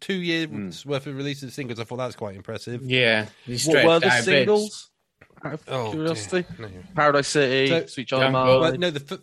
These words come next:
Speaker 1: first one was, uh, It's So Easy and Mister Brownstone double A side, and then there was Sweet Child of Mine, Paradise City, Welcome to the Jungle, and Night Train. But wh-, I don't know if it's in that order, but those were definitely the singles.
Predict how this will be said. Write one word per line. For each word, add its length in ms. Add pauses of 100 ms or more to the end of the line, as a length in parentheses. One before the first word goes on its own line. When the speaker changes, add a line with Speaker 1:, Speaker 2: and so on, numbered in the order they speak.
(100)
Speaker 1:
first 300
one 160
was, 220
uh, 240
It's 200
So 160
Easy 720
and 220
Mister 200
Brownstone 800 (120)
double 240
A 100
side, 460 (220)
and 120
then 180
there 100
was 500 (140)
Sweet 220
Child 180
of 60
Mine, 280
Paradise 400
City, 400
Welcome 300
to 80
the 80
Jungle, 580 (100)
and 540 (100)
Night 220
Train. 320 (180)
But 280
wh-, 140
I 80
don't 200
know 80
if 80
it's 180
in 60
that 160
order, 320
but 120
those 260
were 60
definitely 320
the 60
singles. 480